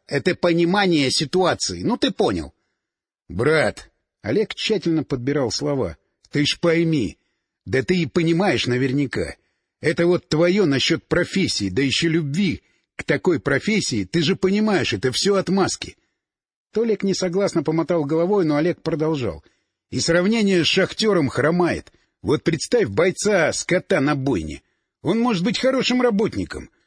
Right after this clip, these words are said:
но что о нем можно сказать, если он расскажет, как ему приятно бычкам-коровкам горло перерезать, а? Ты пойми, это психиатрия — любить убивать. И убийца — это ни разу не профессия.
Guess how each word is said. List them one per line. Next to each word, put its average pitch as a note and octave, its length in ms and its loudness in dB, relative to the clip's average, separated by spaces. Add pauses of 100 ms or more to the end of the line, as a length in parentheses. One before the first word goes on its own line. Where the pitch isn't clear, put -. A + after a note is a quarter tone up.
(220)
но F3+ 220 0
что A3+ 260 0
о G#3+ 80 2
нем A3 220 0
можно E3+ 320 2
сказать, F3 460 0
если D3 240 0
он F3+ 160 4
расскажет, F3 520 0
как C3 200 0
ему D3+ 180 2
приятно C#3+ 580 0
бычкам-коровкам C#3 1080 0 (300)
горло A#2+ 480 0
перерезать, A#2 600 0
а? A3 200 2 (640)
Ты C3 160 -2
пойми, F3+ 320 2
это C#3+ 240 2
психиатрия — E3+ 960 0 (200)
любить C#3+ 580 -2
убивать. C3+ 600 -2 (320)
И C3+ 80 0
убийца — E3+ 540 2
это D#3+ 180 2
ни F#3+ 140 2
разу F3 280 2
не C#3 120 2
профессия. C#3 640 -2